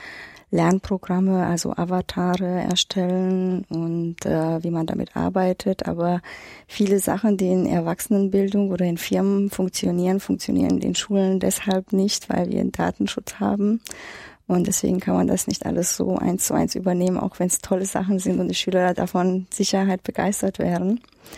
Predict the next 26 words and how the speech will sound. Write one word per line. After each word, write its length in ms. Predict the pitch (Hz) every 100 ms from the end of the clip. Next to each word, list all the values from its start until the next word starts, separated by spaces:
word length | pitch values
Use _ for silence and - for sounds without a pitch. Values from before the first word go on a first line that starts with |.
| - - - - _ _ -
Äh, 320 | 190 190 185 175
dann 300 | 185 190 190
hab 140 | 185
ich, 500 | 196 - - - - 185
ähm, 560 | 180 180 185 185 180
mir 240 | 185 180 180
noch 320 | 185 180 -
mal 180 | 185 180
was 140 | 180
angeguckt, 580 | 190 190 196 - 190 -
wo 120 | 185
es 240 | 185 175 -
um 200 | 175 170
die 120 | 170
Förderung 800 | - 170 175 202 202 214 233 254
von 640 | - - 185 180 175 180 170 - - - - - - _
medialen 600 | - 175 185 175 180 190
Konzepten 540 | 190 185 - 190 - 190
an 120 | 185
Schulen 460 | 170 185 190 202 208
geht 480 | 208 214 240 - - - - - - -
und, 440 | 185 180 180 170 -
äh, 340 | 180 175 170 170 165 - - - - -
hab 160 | 175 196
erfahren, 680 | 180 - 170 185 196 202 196
wie 360 | 180 180 180